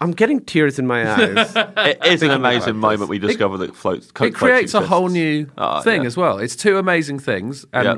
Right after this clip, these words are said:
Speaker 3: when you put it together, you can taste both amazing things separately, and it creates a whole new
Speaker 1: And
Speaker 3: thing.
Speaker 1: there's a whole new, there's a new ineffable thing.
Speaker 3: Mm.
Speaker 1: It's
Speaker 2: Yeah.
Speaker 1: like its own new thing. It's not,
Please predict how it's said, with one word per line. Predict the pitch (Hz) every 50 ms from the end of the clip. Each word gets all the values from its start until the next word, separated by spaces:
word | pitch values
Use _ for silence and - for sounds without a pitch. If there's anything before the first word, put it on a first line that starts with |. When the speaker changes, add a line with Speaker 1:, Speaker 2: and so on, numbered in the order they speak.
| - - -
Speaker 3:
when | - 135 131 131
you | 135
put | 139 180 185
it | 151 -
together, | - 156 143 123 110
you | 110 117 120
can | 113 123 120 120
taste | - 165 160 180 175 -
both | 143 131 131 131
amazing | 120 113 110 104 104 101
things | 87 98 98 98
separately, | - - - - 104 - 131 131 127 - - _ -
and | - 127 123
it | -
creates | - - 117 107 - - -
a | 101
whole | 92 101 92
new | 90 87 87
Speaker 1:
And | 165 185 220 247
Speaker 3:
thing. | 240
Speaker 1:
there's | - 226 220 214
a | 214 208
whole | 190 180 190 190 196 190
new, | 185 180 175 165 165 165 160
there's | 147 160 151 165 160
a | 156 165
new | 165 165 - -
ineffable | - 156 165 143 147 165 - 160 147 143 143 139 139 135
thing. | 139 - 196 220 214 - - -
Speaker 3:
Mm. | 160 196 226
Speaker 1:
It's | - -
Speaker 2:
Yeah. | 220
Speaker 1:
like | 208 190 - 185
its | 175 - -
own | - 147 156 160 165 160 139
new | 135 151 147 135
thing. | - - 202 190 156
It's | - 160 - - -
not, | 233 220